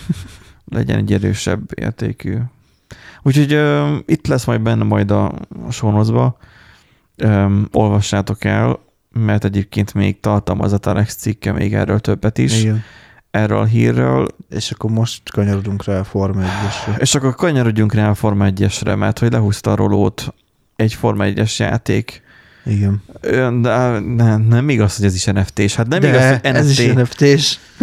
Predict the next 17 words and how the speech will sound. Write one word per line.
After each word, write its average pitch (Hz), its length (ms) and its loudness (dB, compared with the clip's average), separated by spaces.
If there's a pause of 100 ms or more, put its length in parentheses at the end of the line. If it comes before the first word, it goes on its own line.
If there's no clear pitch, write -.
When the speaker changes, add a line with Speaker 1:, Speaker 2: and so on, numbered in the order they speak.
(140)
Speaker 1:
<laughs> - 500 -4
Ez 147 100 4
is 113 120 0
N 127 140 4
F 117 180 0
T-s, 123 220 4
az 127 200 2 (220)
F - 100 -2
egy 120 160 2
Delta 113 360 2
Time, 113 440 2 (120)
ö, 113 360 0 (120)
című 107 340 2
játék 104 540 2
lehúzta 107 520 -2
a 104 40 2
rolót. 139 440 4